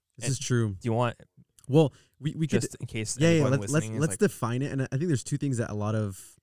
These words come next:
Speaker 1: people miss, um, when doing either shows or, or T V series or podcasts on, on the virtues is, uh,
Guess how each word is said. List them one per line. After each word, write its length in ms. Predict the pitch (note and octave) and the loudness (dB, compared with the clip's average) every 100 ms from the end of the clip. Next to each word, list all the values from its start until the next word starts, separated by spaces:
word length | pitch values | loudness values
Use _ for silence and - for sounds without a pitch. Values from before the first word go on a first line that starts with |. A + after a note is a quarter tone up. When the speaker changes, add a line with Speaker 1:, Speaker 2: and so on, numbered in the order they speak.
| - | -8
Speaker 1:
people 320 | B2 A2+ G#2+ | -6 -2 -2
miss, 520 | G2+ G#2+ A2+ - - - | -2 -2 -2 -2 -6 -6
um, 460 | G#2 G2 - - - _ | -6 -6 -8 -14 -18 _
when 280 | G#2+ A2 G2+ | -4 -4 -2
doing 580 | G#2+ G#2+ G#2 G2+ F#2+ G2 _ _ _ | -2 -2 -2 -4 -8 -12 _ _ _
either 160 | - G#2 | -8 -6
shows 580 | F#2+ E3+ E3+ E3 D#3 B2 | -2 0 2 2 0 0
or, 240 | G#2+ G2+ - - | -2 -4 -8 -10
or 120 | G#2 - | -10 -10
T 140 | - A#2+ | -6 -4
V 80 | |
series 300 | A#2 A2+ A2 | -4 -2 -2
or 60 | G2+ | -2
podcasts 680 | - G2 G#2 A2 G#2+ - - | -4 -10 -6 -6 -4 -6 -10
on, 460 | F#2+ G2 G2+ G2+ G2+ - _ | -8 -4 -4 -4 -6 -12 _
on 380 | F#2 G2 G2+ G#2 | -10 -6 -6 -6
the 60 | G#2+ | -6
virtues 380 | G2 A2+ - G#2+ | -6 -4 -4 -4
is, 180 | G2+ F#2+ | -4 -4
uh, 200 | F2+ | -6